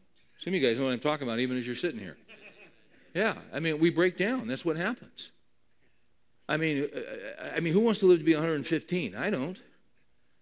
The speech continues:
I mean, chump, nothing works. I mean, you can't keep, you can't keep oil in your crankcase at a hundred and fifteen.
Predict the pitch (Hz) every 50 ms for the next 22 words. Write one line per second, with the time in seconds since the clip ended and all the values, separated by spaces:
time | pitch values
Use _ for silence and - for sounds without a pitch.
0 | _ - 151 165 160 151 135 - - - 202 220 214 143 160 170 170 175 160 175
1 | 202 226 180 - - - - - - _ _ _ _ _ _ _ _ _ _ _
2 | _ _ _ _ _ _ _ 151 156 160 185 - - 190 170 - - 185 160 -
3 | - 160 185 175 - 190 170 160 180 165 127 139 151 160 165 170 170 160 160 147
4 | - - 196 214 220 - - 123 - - - - - - - _ _ _ _ _
5 | _ _ _ _ _ _ _ _ _ _ _ _ 151 147 139 139 151 143 139 131
6 | 123 123 - 135 110 - - 143 104 90